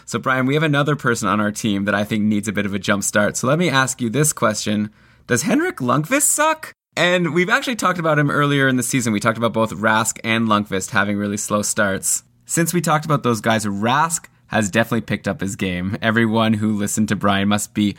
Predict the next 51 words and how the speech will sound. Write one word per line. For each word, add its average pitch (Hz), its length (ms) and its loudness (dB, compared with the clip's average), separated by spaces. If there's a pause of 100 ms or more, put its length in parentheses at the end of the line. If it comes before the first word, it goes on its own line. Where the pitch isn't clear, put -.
(160)
very 117 340 2
happy 107 280 -2
that 98 160 -4
they 104 100 -2
didn't 95 320 -4
sell 104 340 0
low 104 460 0
on 98 180 0
Tuukka 104 340 -4
Rask. 95 480 -2 (360)
He's 117 320 0 (220)
had 98 240 -2
save 104 220 -2
percentages 101 540 -2
of, 90 100 -4
like, 80 100 -4
nine 98 300 2
thirty-one, 104 440 2
nine 98 220 2
forty-seven, 101 720 -2
nine 101 380 0
twenty-nine. 101 800 0 (260)
He 95 100 -6
had 85 80 0
a 78 60 -4
shutout. 107 320 0
Like, 110 120 0
I'm 117 80 2
just 117 120 -2
looking 110 180 0
at 104 80 0
his 104 80 -6
past - 260 -4
few 101 140 -4
games. 92 300 -4
Like, 95 100 -8
basically 117 340 0
every 120 220 2
game 101 440 0 (180)
has 98 160 -2
been 104 120 2
great 95 220 -2
for 101 180 -4
Rask, 95 360 -2
aside 98 200 -2
from 98 200 -2
one 101 160 -2
clunker 101 340 -4
against 98 320 -4
Toronto 98 560 0
recently. 113 640 0